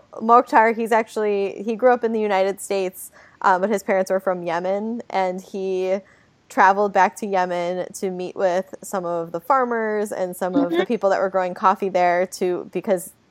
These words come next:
Speaker 2: you know, that it was the same thing that you said, the, the coffee that they had there was just this really special product, and he wanted to see it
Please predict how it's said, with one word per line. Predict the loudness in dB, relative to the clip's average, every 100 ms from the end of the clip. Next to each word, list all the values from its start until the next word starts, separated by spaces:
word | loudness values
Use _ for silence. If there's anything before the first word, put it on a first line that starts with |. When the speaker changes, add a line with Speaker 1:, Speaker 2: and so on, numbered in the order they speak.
| _ -12
Speaker 2:
you | -4
know, | 0 0 0 2
that | 2 2 _ _ -20 _ _ 2
it | 4
was | 4
the | 2
same | 0 2
thing | 0
that | 0
you | 2
said, | 2 2
the, | 2 0
the | 0
coffee | 0 0 0
that | -2 0
they | -2
had | 0 -2 0
there | -2
was | -2 -4 -6 _ _ _ -4
just | -4 2
this | 0 0
really | 2 4 4
special | -2 0 0 2 0
product, | 4 2 4 2 0 -10
and | -8 -6
he | -4 2
wanted | 2 2 -2
to | -4
see | 4
it | 4